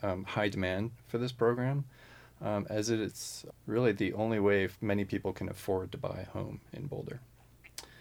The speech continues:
Uh, the second one, which is more significant in my opinion, is a, a special assessment grant. So when a homeowner is hit with a special assessment,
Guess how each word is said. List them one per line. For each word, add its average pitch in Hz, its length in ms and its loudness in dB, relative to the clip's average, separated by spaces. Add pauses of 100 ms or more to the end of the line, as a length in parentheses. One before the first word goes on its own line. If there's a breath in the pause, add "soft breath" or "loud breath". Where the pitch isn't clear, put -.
(520 loud breath)
Uh, 127 240 6
the 135 100 8
second 208 340 4
one, 120 380 6
which 123 240 0
is 110 380 4
more 113 200 6
significant 101 640 2
in 98 60 -2
my 98 160 2
opinion, 95 440 2
is 95 180 -2
a, 95 300 0
a 107 120 -4
special 98 400 2
assessment 90 480 -2
grant. 90 420 -8 (220)
So 101 460 4 (420 loud breath)
when 104 180 4
a 95 60 4
homeowner 139 520 8
is 104 120 2
hit 139 200 6
with 90 140 0
a 90 60 2
special - 380 2
assessment, 131 680 4